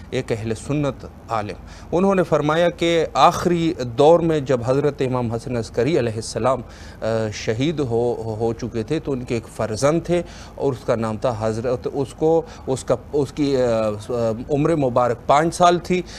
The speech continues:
और उसको कायम में, चूँकि उसके अल्लाह ने उसको हिकमत दी हुई थी तो उसको कायम मुंतज़र कहते थे,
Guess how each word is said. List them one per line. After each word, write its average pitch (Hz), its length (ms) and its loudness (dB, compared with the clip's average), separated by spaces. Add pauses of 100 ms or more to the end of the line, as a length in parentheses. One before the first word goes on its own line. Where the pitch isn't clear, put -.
(220)
और 202 340 12
उसको 156 540 2 (360)
कायम 135 380 4
में, 127 140 0
चूँकि 139 340 -4
उसके 127 240 -2 (120)
अल्लाह 127 220 0
ने 120 80 -2
उसको 117 200 -6
हिकमत 180 600 -2
दी 147 140 -2
हुई 170 240 2
थी 170 240 -4 (400)
तो 135 100 2 (500)
उसको 135 280 -4
कायम 117 480 0
मुंतज़र 107 580 -2 (460)
कहते 110 400 -6 (140)
थे, 127 160 0